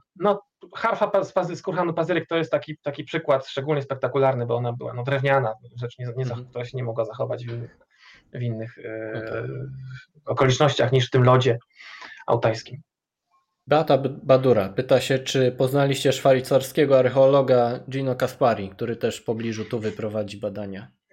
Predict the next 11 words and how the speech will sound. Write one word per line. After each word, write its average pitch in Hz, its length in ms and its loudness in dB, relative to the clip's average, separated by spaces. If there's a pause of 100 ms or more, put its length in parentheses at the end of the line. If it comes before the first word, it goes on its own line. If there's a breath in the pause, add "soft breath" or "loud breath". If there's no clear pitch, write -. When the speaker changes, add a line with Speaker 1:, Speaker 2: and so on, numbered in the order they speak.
(640)
Speaker 1:
Tak, 202 180 0
poznaliśmy, 139 520 0
to 143 140 -4
jest 123 200 -10 (280)
kolega. 123 580 0 (720 loud breath)
Tam 139 160 -8 (220)
kopiemy 180 320 0
po 208 80 0
sąsiedzku, 196 500 -2
odwiedzamy 170 640 -2
się 120 200 -6